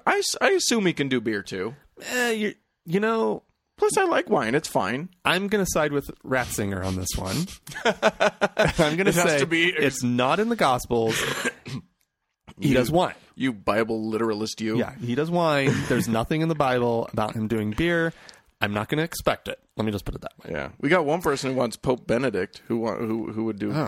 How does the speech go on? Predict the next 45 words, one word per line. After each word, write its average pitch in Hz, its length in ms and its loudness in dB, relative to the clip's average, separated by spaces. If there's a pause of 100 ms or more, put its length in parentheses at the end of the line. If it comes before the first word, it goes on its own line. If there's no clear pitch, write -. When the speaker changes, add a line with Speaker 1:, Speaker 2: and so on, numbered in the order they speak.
Speaker 1:
who 104 160 -6
would 104 80 -6
Speaker 2:
God. 92 480 -6
Speaker 1:
drink 117 180 -6
a 104 60 -8
beer 101 180 -2
with 95 140 -6
Pope 104 220 -6
Benedict. 98 520 -6 (640)
Dawkins 135 520 -2
comes 127 360 -4
on 120 160 -2
there. 120 180 -2
Somebody, 147 460 -2
somebody 143 320 -2
voted 117 280 -2
for 113 140 -6
Mittens. 107 480 -6 (320)
Speaker 2:
Hmm. 113 180 -4
Speaker 1:
And 110 160 2
then 127 140 2
I, 117 240 2
I 110 140 0
do, 131 380 2
uh, 95 260 -2 (400)
I, 113 200 0
I 120 120 4
did 123 240 0
put 123 120 0
a 117 80 2
place 107 360 -4
where 117 100 -4
people 107 320 -8
could 95 160 -14
put 107 160 -4
their 98 160 -2
own 98 160 -6
answers. 113 600 -4 (200)
Speaker 2:
Oh, 349 240 0
okay. 160 380 -4
Speaker 1:
And, 98 120 -8
Speaker 2:
Sure. - 120 -6
Speaker 1:
uh, 92 340 -4
and 98 240 -8
so, 98 380 -6